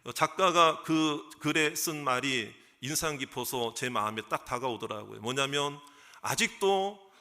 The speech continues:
아직도 우리는 코로나로부터 물리적으로는 코로나의 터널을,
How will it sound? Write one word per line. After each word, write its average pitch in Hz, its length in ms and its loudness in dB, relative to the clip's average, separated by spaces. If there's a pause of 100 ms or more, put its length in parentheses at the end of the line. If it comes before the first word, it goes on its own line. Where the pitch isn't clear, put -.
아직도 175 420 -2
우리는 170 400 -2 (300)
코로나로부터 151 1600 2 (280)
물리적으로는 185 1400 0
코로나의 175 680 2
터널을, 165 600 -2